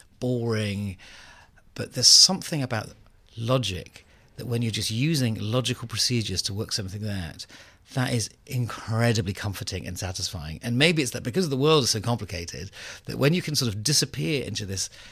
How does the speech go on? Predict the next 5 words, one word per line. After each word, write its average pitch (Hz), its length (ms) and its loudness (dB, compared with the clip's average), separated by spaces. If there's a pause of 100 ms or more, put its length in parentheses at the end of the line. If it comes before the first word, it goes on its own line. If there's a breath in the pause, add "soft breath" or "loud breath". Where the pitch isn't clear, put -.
(400 loud breath)
world 127 600 6 (300)
of - 80 -8
things 127 320 2
that 104 120 0
work, 110 560 0